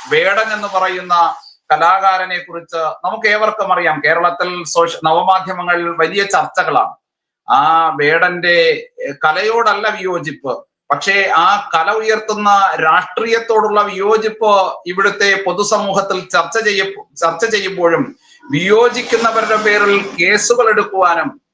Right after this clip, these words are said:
ആ, മയക്കുമരുന്ന് കേസിൽ, ലഹരി കേസിൽ അറസ്റ്റ് ചെയ്തിട്ടുള്ള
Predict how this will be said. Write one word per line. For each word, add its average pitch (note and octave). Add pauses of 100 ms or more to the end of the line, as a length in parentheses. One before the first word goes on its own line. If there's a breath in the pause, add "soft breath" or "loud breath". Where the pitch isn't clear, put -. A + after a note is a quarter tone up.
(260)
ആ, C#3+
മയക്കുമരുന്ന് A3
കേസിൽ, G3+
ലഹരി G3+
കേസിൽ G#3+ (100)
അറസ്റ്റ് F#3+
ചെയ്തിട്ടുള്ള G3+